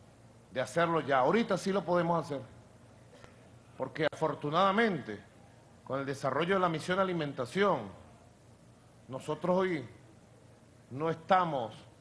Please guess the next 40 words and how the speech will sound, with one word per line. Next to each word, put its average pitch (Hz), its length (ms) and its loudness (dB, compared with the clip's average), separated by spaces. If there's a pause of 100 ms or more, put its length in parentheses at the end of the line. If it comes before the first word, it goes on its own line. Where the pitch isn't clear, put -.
(140)
en 131 100 -10
las 135 100 -2
condiciones 156 680 -2
de 147 80 -2
hace 143 160 -2
doce 165 280 -2
años 151 280 0
cuando 139 240 -4
el 131 60 -6
golpe 143 260 -4
contra 139 220 -4
el 123 40 -8
comandante 117 500 -8
Chávez. 113 280 -6 (960)
¿Ustedes 175 260 -2
se 196 80 0
acuerdan 196 380 2
las 185 120 0
consignas 180 560 -2
de 170 60 0
entonces? 143 500 0 (1040)
La 139 100 0
revolución 147 420 -2
no 160 80 0
había 175 180 4
podido 175 240 2
arrancar, 175 680 2 (220)
no 165 100 0
la 190 120 2
querían 190 420 0
dejar 175 240 4
nacer 180 360 4
a 226 60 6
la 202 100 4
niña, 214 460 0 (1200)
y 147 80 -2
después 160 260 2
querían 196 640 2
los 160 240 4
Herodes 196 680 4